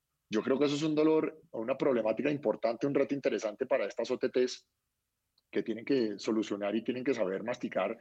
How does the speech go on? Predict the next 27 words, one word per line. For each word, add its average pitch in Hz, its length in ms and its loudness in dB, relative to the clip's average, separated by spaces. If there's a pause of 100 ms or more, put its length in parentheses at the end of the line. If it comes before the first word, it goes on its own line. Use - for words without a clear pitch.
(240)
y 139 120 2
para 113 320 2
eso 120 200 0
la 160 80 0
inteligencia 104 460 -6
artificial 107 640 -4 (440)
creo 123 220 2
que 135 80 0
juega 107 180 0
un 120 60 -10
papel 123 260 0
importante. 117 560 -6 (560)
Pero 123 160 4
no 127 140 2
solamente 165 560 2
para 156 240 0
poder 113 480 -4
tener 147 280 -2
esa 151 180 -2
data 147 240 -2
estructurada 123 840 -4
y, 143 220 -2
y, 104 420 -18
y, 98 600 -16 (260)
y 107 140 -20
bien 120 360 2
analizada, 127 640 0